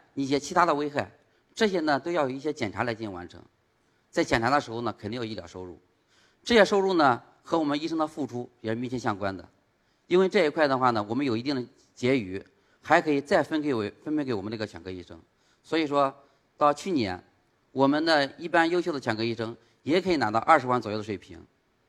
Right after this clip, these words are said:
和大医院的他同年资的专科医生相差不大。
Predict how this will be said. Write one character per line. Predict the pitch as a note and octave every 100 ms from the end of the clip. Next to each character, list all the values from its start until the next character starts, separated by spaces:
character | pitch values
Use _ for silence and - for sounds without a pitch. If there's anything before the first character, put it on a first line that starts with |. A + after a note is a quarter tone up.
| _ _ _
和 | - - C3+
大 | C3+ F#3 D#3
医 |
院 | D#3 D3+
的 | A#2+ F#2+
他 | -
同 | - B2+ D3+
年 | D#3+
资 | C3
的 | C3+ A#2+
专 | C3+
科 | C3
医 | B2+
生 | A#2 A2+ A2 - _ _ _ _
相 | - D3
差 | B2+ A#2+
不 | G#2+
大。 | G#2+